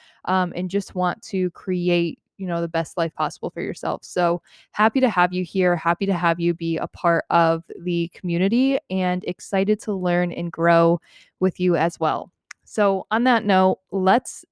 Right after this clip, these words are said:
dive in to today's topic. So last week was honestly a pretty challenging week for me.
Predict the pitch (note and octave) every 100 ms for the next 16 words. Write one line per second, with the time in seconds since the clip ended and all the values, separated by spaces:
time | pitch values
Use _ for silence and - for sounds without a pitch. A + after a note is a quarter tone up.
0 | F3+ F#3 F3 F3+ F3 F3 E3+ F#3 B3+ _
1 | _ _ _ - - G3 F3+ F3 F3 -
2 | F3+ E3 E3 E3 - D#3 - - - -
3 | - F#3 F3+ - _ _ _ _ _ -
4 | - G3+ A3 A#3 C#4+ C#4+ G#3+ G3 F3 F#3+
5 | G3+ A3 F#3+ - - F#3+ G3+ - F3 E3+
6 | F3 E3+ D#3+ E3 - - - - G#3+